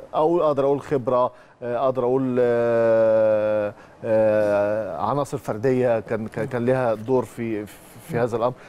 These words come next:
Speaker 1: لكن، آه، كنا مستمتعين في، في مباراة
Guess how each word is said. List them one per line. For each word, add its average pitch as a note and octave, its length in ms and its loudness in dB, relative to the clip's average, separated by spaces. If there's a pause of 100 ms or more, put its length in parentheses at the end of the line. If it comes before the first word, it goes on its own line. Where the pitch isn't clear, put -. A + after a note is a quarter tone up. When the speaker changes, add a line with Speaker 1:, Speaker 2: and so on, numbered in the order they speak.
(120)
Speaker 1:
لكن، B2+ 320 -4 (300)
آه، A2+ 540 2 (180)
كنا D#3+ 220 0
مستمتعين C#3+ 640 -2
في، A#2 460 0
في B2+ 120 -8
مباراة C3 180 0